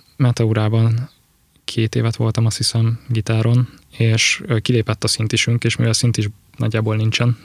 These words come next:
nem létező fogalom, ezért akkor átváltottam billentyűre, mert akkor is már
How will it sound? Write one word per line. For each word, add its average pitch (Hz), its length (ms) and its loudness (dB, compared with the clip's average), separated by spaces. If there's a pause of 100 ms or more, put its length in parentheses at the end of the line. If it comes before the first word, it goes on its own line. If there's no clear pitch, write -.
(120)
nem 117 120 -2
létező 113 300 0
fogalom, 120 380 2 (640)
ezért 107 260 0
akkor 107 460 -4
átváltottam 107 640 -4
billentyűre, 113 520 2
mert 110 280 2 (140)
akkor 110 280 -2
is 104 120 0
már 110 280 -2